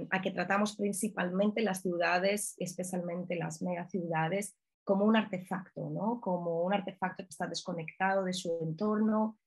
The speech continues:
está lleno de materiales como hormigón, acero,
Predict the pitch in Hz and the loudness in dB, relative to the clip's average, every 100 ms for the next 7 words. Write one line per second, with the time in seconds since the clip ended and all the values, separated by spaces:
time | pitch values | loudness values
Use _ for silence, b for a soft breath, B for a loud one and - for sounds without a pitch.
0 | b b b _ _ 175 180 185 185 196 | b b b _ _ -4 0 2 4 4
1 | 214 190 175 165 175 170 170 - 180 170 | 4 4 0 -2 0 0 -2 -4 -2 -2
2 | 165 165 160 190 208 165 - 190 196 196 | -2 -2 2 4 4 2 0 2 4 4
3 | 196 196 | 2 -2